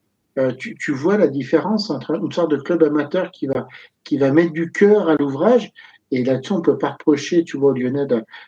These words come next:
d'avoir essayé de, de mettre ça en place sur la première partie du match. Mais à un moment donné, L-, Lyon, euh, Lille s-, a fonctionné comme une vraie équipe professionnelle de football et s'est mis à jouer en équipe.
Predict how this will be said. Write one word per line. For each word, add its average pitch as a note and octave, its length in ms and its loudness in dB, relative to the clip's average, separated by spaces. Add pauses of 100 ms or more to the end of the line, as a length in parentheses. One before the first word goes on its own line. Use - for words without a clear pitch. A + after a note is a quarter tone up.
(160)
d'avoir B2+ 300 0
essayé C#3+ 340 2
de, C3 160 0
de A2+ 140 0
mettre C3 240 -2
ça D#3+ 140 0
en C3 60 -8
place D3+ 500 -2
sur B2 200 -4
la A#2 120 -2
première B2+ 340 -8
partie B2 280 -10
du B2 100 -10
match. G3+ 380 -8 (420)
Mais C3+ 100 2
à C3+ 80 4
un - 20 2
moment C#3 300 2
donné, B2+ 240 0
L-, F3 300 0
Lyon, E3 480 0 (340)
euh, B2 300 6
Lille G#3 360 2 (340)
s-, - 340 -18
a B2+ 100 -2
fonctionné D#3+ 460 -2
comme C#3 220 -2
une B2 160 -2
vraie D#3+ 300 0
équipe - 320 -16
professionnelle C#3+ 600 -2
de C3 80 -2
football D3+ 440 0 (460)
et D#3 140 6
s'est C#3 260 0
mis F#3 200 2
à F#3 100 4
jouer D3 180 -4
en F#3 140 0
équipe. F3 400 -4